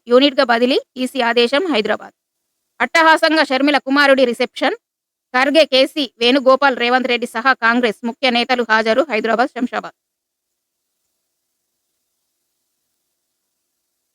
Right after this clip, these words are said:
గురుకుల నియామకాల్లో మార్పులు అవసరం. ఒకటి కంటే ఎక్కువ ఉద్యోగాలకు పలువురు ఎంపిక. ఒక్క పోస్టు ఉంచుకొని మిగిలిన వాటిని వదిలేస్తున్నారు.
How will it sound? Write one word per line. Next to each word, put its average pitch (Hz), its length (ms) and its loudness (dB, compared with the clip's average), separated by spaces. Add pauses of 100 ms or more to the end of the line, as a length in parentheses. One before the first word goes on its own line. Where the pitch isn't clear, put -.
(840)
గురుకుల 339 300 6
నియామకాల్లో 302 720 2
మార్పులు 269 380 0
అవసరం. 226 400 -6 (380)
ఒకటి 277 220 -2
కంటే 277 320 4
ఎక్కువ 262 220 0
ఉద్యోగాలకు 247 640 0
పలువురు 226 360 2
ఎంపిక. 214 440 -4 (340)
ఒక్క 269 140 -2
పోస్టు 277 360 2
ఉంచుకొని 269 560 0
మిగిలిన 262 380 -2
వాటిని 247 360 0
వదిలేస్తున్నారు. 214 720 -4